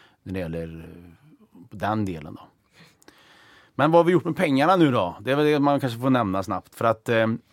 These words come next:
de ligger inte bara på hög och skräpar, utan vi har tagit, eh, fyrtiofem miljoner och skickat in i de reservfonderna som nämnderna har. Och så har vi tagit, eh,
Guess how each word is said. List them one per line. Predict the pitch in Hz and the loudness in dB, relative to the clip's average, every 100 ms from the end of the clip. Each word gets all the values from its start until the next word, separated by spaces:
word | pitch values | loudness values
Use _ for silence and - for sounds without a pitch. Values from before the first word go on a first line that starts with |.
| _ _ | _ _
de | 117 131 135 | -2 2 2
ligger | 131 135 | 2 0
inte | 127 | 0
bara | 120 120 | 2 2
på | 107 | 2
hög | 117 104 | -2 -2
och | 101 | -4
skräpar, | 120 107 - 160 151 | -2 -2 0 0 0
utan | 110 120 117 | -2 -2 0
vi | 123 | -2
har | 127 | -4
tagit, | 120 131 123 _ - 131 | -2 -4 -4 _ -12 -4
eh, | 120 117 110 | 0 0 -4
fyrtiofem | - 131 139 143 123 | -8 -8 -2 0 0
miljoner | 123 123 117 123 165 139 _ _ _ _ _ _ _ - | 0 -2 0 0 0 -4 _ _ _ _ _ _ _ -10
och | 110 - | -8 -8
skickat | 107 117 113 | -8 -6 -4
in | 104 101 | -4 -2
i | 104 | -4
de | 101 92 | -4 -6
reservfonderna | 95 - 110 87 101 92 90 92 | -6 -4 -4 -4 -8 -6 -6 -8
som | - 90 92 | -8 -8 -4
nämnderna | 107 90 95 123 | -4 -4 -6 -4
har. | 120 202 226 _ _ - - - | -2 -4 -6 _ _ -20 -20 -8
Och | - 143 | -4 -4
så | - | -2
har | 127 | -2
vi | 123 | -2
tagit, | 123 107 _ - - _ _ | -2 -4 _ -20 -20 _ _
eh, | 110 104 104 101 | -4 -2 -2 -4